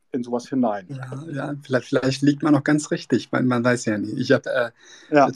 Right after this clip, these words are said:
Speaker 2: zuletzt, zuletzt von einem, ähm, Typen gelesen, der dachte, während er Sein und Zeit von Heidegger gelesen hat, dass er, äh,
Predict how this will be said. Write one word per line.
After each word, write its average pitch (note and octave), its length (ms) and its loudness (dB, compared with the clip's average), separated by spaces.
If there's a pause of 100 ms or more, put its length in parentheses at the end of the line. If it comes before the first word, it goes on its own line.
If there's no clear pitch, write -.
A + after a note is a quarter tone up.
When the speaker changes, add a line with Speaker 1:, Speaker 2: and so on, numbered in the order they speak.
Speaker 2:
zuletzt, C#3 320 4
zuletzt D3+ 340 4
von D#3+ 160 4
einem, C#3+ 340 4
ähm, - 960 -2
Typen D3+ 280 -2
gelesen, D#3 600 4 (600)
der C3 540 2
dachte, D#3+ 600 0
während C#3+ 340 2
er C3+ 320 -2
Sein C3 260 0
und D3 120 4
Zeit C#3 260 -4
von C3+ 160 -4
Heidegger C#3 340 -2
gelesen G#2+ 400 -8
hat, C#3+ 180 -10
dass B2 200 -2
er, C3+ 300 0 (320)
äh, C#3+ 60 -4